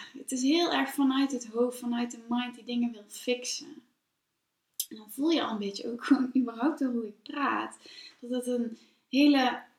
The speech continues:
oeh, een hele stuwende, duwende, pushende energie is. En daardoor raak je uit balans. En ik moet ook echt mezelf soms herinneren aan, oké, laat even alles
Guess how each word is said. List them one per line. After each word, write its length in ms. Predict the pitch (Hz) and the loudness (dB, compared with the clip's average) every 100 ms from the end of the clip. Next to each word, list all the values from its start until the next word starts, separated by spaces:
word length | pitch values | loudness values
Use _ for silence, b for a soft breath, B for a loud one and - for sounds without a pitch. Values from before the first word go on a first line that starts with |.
| - | -4
oeh, 320 | 294 294 262 | 2 4 4
een 120 | 240 | 4
hele 260 | 254 269 262 | 6 6 4
stuwende, 880 | 254 - - 294 285 254 247 233 - _ _ _ _ | 2 -2 0 2 4 4 4 -2 -10 _ _ _ _
duwende, 640 | 240 226 294 302 269 240 240 | -8 0 6 8 8 8 2
pushende 560 | - 330 - 254 233 | 6 6 8 2 2
energie 880 | - 226 208 208 - 311 214 202 - | -2 -6 -8 -6 2 4 4 -2 -8
is. 260 | - - _ _ _ _ _ _ _ _ _ _ _ _ _ _ _ _ | -16 -20 _ _ _ _ _ _ _ _ _ _ _ _ _ _ _ _
En 160 | 240 | -2
daardoor 340 | 240 277 302 254 | 0 2 2 2
raak 220 | 233 226 | -2 -6
je 120 | 226 | -8
uit 140 | 214 - | -10 -10
balans. 720 | 202 233 202 185 - - - _ _ _ _ _ _ _ _ _ - | -8 -6 -6 -8 -16 -20 -20 _ _ _ _ _ _ _ _ _ 0
En 80 | 247 | 4
ik 100 | 285 | 8
moet 240 | 330 - | 8 6
ook 220 | 339 370 | 0 -2
echt 240 | - 339 330 | -2 0 4
mezelf 440 | 277 226 208 202 | 4 4 -8 -10
soms 300 | - 220 - | -8 -8 -8
herinneren 540 | 208 202 233 277 - | -8 -4 4 4 4
aan, 240 | - - 339 | -2 -6 -6
oké, 240 | - 214 | -8 -8
laat 320 | 202 196 202 | -8 -8 -10
even 260 | - 202 196 | -10 -10 -10
alles 260 | 196 - | -18 -20